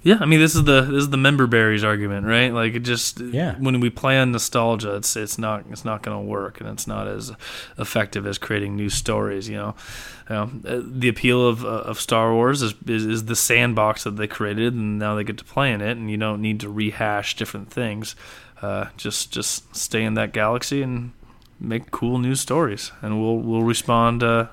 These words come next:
Speaker 1: respond well.
Speaker 2: Do you lay any of this at Kathleen Kennedy's feet?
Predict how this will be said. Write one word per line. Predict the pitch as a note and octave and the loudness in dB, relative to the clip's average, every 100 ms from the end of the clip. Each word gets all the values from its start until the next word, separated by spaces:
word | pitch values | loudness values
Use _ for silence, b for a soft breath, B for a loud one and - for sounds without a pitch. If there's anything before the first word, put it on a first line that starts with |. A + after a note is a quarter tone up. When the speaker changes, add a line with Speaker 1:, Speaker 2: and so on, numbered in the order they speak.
| - - | -14 -18
Speaker 1:
respond | - B2 - A#2+ A#2+ | -8 -6 -2 -2 0
well. | B2+ A#2+ - - A#2 | 0 -2 -4 -10 2
Speaker 2:
Do | C3 | 10
you | C#3 C#3 | 12 12
lay | A#2+ A#2+ B2+ | 10 10 8
any | B2+ A#2 | 8 6
of | |
this | G#2+ A2 - | 6 4 2
at | F2 | 0
Kathleen | - F#2 - F#2 | 2 2 2 0
Kennedy's | F#2+ F2+ F2+ E2+ | 2 2 2 0
feet? | - F#2 F#2 | 0 0 0